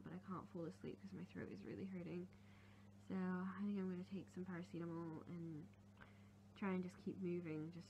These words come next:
to make sure I actually feel okay, 'cause it's just bugging me. I don't wanna be ill. I just keep warm and probably have some chicken soup, because you have to have chicken soup when you're ill. Uh, <sighs> I knew it. I knew I was gonna get ill. I knew it.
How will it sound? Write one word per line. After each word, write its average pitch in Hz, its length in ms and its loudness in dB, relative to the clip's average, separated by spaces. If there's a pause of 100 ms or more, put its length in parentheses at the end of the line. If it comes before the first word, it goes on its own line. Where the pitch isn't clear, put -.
to 165 60 -4
make 165 200 -2
sure 143 140 -4
I 143 220 -4
actually 160 340 -2 (1900)
feel 180 200 4
okay, 156 500 0
'cause 175 140 -6 (100)
it's - 300 -14
just - 140 -14
bugging 170 240 2
me. 160 160 -2
I 170 40 -4
don't 185 120 0
wanna 170 160 -2
be 139 140 -2
ill. 147 200 0 (560)
I 190 220 8
just - 340 -6
keep - 140 4
warm 180 460 8
and 165 200 2 (880)
probably 196 220 8
have 185 120 6
some 180 100 0
chicken 165 320 -2
soup, 160 200 -4 (160)
because - 240 -4 (440)
you 185 120 2
have 175 160 -2
to 180 60 -6
have 156 100 -6
chicken 170 280 -4
soup - 160 -6
when - 100 -4
you're 170 160 -4
ill. 175 100 -4 (1800)
Uh, 196 340 8
<sighs> - 760 -6
I - 20 8
knew 233 220 12
it. 247 120 10
I 226 80 6
knew 226 200 8
I 247 120 8
was 247 120 6
gonna 214 140 6
get 185 180 2
ill. 170 80 -2
I 170 120 0
knew 208 260 6
it. 180 140 4